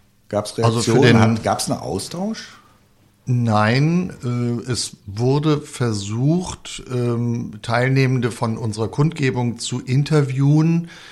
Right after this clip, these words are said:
Speaker 2: mit sehr bedrängenden, unangenehmen Fragen. Also es sind dann BesucherInnen der Kundgebung zu mir gekommen und haben sich beschwert, müssen wir das über uns ergehen lassen? Das ist sehr unangenehm, wir fühlen uns da sehr bedrängt.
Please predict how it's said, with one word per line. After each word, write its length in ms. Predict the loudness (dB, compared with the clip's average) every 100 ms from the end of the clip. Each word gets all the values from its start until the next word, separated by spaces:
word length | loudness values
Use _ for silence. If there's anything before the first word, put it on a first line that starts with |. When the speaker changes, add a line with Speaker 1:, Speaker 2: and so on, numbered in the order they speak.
| -12
Speaker 2:
mit 180 | -6 -6
sehr 220 | 0 0
bedrängenden, 800 | 2 -2 0 0 2 0 0 0
unangenehmen 800 | 2 2 4 2 0 0 2 0
Fragen. 600 | -2 -2 2 4 4 2 0
Also 280 | -2 -6 -14 -20 _ -18
es 120 | -12 -4
sind 220 | -4 -2
dann 560 | -2 -2 -6 -12 -16 -16
BesucherInnen 1080 | -16 -8 -4 0 0 4 2 2 0 0 0
der 120 | -2
Kundgebung 520 | 0 0 2 0 0
zu 120 | 2
mir 220 | 4 6 4
gekommen 560 | 2 2 2 2 -4
und 60 | -4
haben 680 | -6 -4 -6 -10 -16 -14 -10
sich 200 | -10 -8
beschwert, 520 | -8 -4 0 0 -2 -18 -18 -4
müssen 420 | 4 4 4 2
wir 120 | 2
das 180 | 2 0
über 200 | -2 -2
uns 180 | -2 -2
ergehen 420 | -4 2 4 6
lassen? 560 | 6 4 2 0 0 0
Das 200 | -4 -6
ist 160 | -8 0
sehr 260 | 2 4
unangenehm, 600 | 2 0 -2 -2 -2 -2
wir 100 | -4
fühlen 240 | -4 -4 -4
uns 140 | -4
da 120 | -6
sehr 180 | -2 -4
bedrängt. 580 | -4 -2 0 2 2